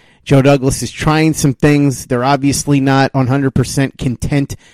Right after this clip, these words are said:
with what they've got at wide receiver, especially after they went after Dontrelle Inman. So I think this is just a matter of bringing in another body to compete at wide receiver. Chris, at this point, would you be shocked if they made more additions at receiver? 'Cause I think that that could happen still.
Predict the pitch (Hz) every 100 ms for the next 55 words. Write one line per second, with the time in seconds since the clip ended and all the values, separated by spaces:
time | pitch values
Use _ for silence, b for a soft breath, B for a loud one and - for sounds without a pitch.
0 | b 127 - 135 - 139 - 135 135 113
1 | 131 123 113 - 139 135 131 - 135 127
2 | - 127 127 104 120 87 131 120 113 110
3 | 123 123 117 123 107 120 120 - 107 -
4 | 160 175 165 156 - - 131 120 b b
5 | b b 151 208 208 202 165 135 170 160
6 | 156 135 139 143 139 127 117 143 147 143
7 | 139 131 127 120 98 123 123 131 113 -
8 | 110 - 135 117 123 120 110 - 139 127
9 | 113 113 b b b b b - 214 240
10 | - - - _ 151 156 233 - - 220
11 | 208 160 175 175 156 160 - 180 165 175
12 | - - 156 143 147 117 120 143 160 143
13 | 160 180 156 151 127 - 170 160 160 139
14 | 127 156 196 190 156 - 139 - 139 127
15 | 123 - 117 - - 151 135 117